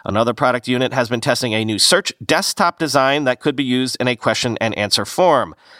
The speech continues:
As a result of Chat G P T, the LaMDA team has been asked to prioritize working on a response to Chat G P T," read one internal memo viewed by C N B C.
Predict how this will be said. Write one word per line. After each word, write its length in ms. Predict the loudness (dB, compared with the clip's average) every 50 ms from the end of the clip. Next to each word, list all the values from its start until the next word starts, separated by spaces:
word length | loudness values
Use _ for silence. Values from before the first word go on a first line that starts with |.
| -20 -20 -10 -4
As 160 | -2 -2 0
a 60 | 0
result 320 | 0 0 2 4 4 2 2
of 80 | 0
Chat 260 | 0 2 2 2 2 0
G 160 | -2 -4 -2
P 140 | -4 -4 -4
T, 280 | -4 -2 -2 -2 0
the 140 | 0 0 0
LaMDA 340 | 2 2 0 0 0 -2 -4
team 260 | -2 -2 -2 0 0
has 180 | 0 0 0 0
been 120 | -2 -4 -2 0
asked 280 | 0 0 0 -2 -4
to 80 | -6 -2
prioritize 640 | 0 0 0 2 2 0 0 0 0 0 0 0 -2
working 280 | -2 -2 0 0 2
on 140 | 2 2 2
a 60 | 2
response 600 | 0 0 -2 0 2 2 4 4 2 0 -4 -8 -10 _ _ -20 -20 -16 _ -4
to 140 | -2 -2 0
Chat 280 | 2 2 2 0 0
G 160 | -2 -4 -4
P 140 | -4 -4 -4
T," 300 | -2 -2 0 0 0 0
read 240 | 0 0 0 0 0
one 240 | 0 0 0 0 0 -4
internal 360 | -6 -4 -2 -2 -2 0 0
memo 260 | -2 -2 -2 -2 -4
viewed 240 | -4 -4 -4 -2 -2
by 120 | -2 -2
C 180 | 0 -2 -2 -2
N 80 | -2
B 80 | 0 0
C. 360 | 0 0 0 0 -2 -2 -4